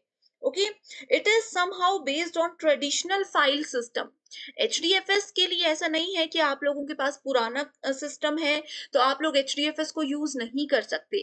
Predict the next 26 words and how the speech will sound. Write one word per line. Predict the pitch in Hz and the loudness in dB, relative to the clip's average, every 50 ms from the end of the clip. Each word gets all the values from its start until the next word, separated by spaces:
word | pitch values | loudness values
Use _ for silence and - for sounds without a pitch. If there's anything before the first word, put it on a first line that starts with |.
| - | -2
ऐसा | 214 247 262 - 320 | -2 -2 0 0 0
बिल्कुल | 247 214 233 220 220 - 277 277 | 0 -2 -4 -6 -6 -6 -6 -6
भी | 269 285 320 339 320 | -4 -6 -6 -4 -4
नहीं | 247 226 233 262 269 269 277 | -6 -6 -2 -2 0 0 0
है। | 254 262 - - _ - - - - - 294 - | -2 -6 -8 -12 _ -20 -18 -16 -16 -16 -6 -2
एचडीएफ़एस | - 233 226 - - 349 349 392 381 359 - 392 403 415 - - - | -2 -2 -2 -2 -4 -2 -2 -2 -2 -2 -2 -4 -4 -4 -2 0 0
आपके | 254 247 254 - - 302 | 0 0 0 -2 -4 -6
ट्रेडिशनल | - - 277 254 233 247 262 269 - - 349 359 403 415 | -2 0 2 2 2 0 -2 -4 -4 -2 -2 -4 -4 -4
स्टोरेज, | 392 - - 330 302 294 294 311 330 339 330 - - _ _ - | -4 -6 -6 -6 -4 -2 -2 -2 -2 -2 -4 -6 -10 _ _ 2
ट्रेडिशनल | - 262 247 - 285 302 - 370 370 392 381 370 - | 2 2 2 2 0 -2 -2 -2 -2 -4 -4 -4 -4
फाइल | 269 220 240 320 - | -2 -2 -2 -2 -4
सिस्टम | - - 359 339 - - 339 330 330 | -6 -8 -10 -10 -8 -8 -8 -6 -4
के | 330 339 330 - - | -2 -4 -2 -2 -6
ऊपर | 240 - 277 269 269 - | -2 0 0 0 0 0
ही | 311 320 320 | -4 -4 -2
काम | - 262 262 262 269 | 0 0 0 0 -2
करता | 269 254 233 - - 220 | -2 -4 -2 -2 -4 -2
है। | 254 294 277 359 453 - - - - - - - - | 0 2 2 0 0 -2 -8 -10 -10 -10 -12 -12 -2
जैसे | 233 214 269 277 381 - | 0 2 2 2 2 0
पहले | - - 302 277 269 285 339 | 2 2 2 2 2 2 0
हम | 392 392 330 330 | -2 -4 -4 -4
लोग | 349 349 285 | -6 -6 -4
देखते | 269 302 285 - - 311 | -4 -6 -4 -6 -8 -8
थे | 311 339 320 294 | -6 -4 -2 -2
Linux | 262 254 254 262 262 269 302 302 - - | -2 -2 -2 -2 -4 -4 -6 -6 -8 -8
में | 311 294 294 311 320 311 | -4 -2 0 0 0 -2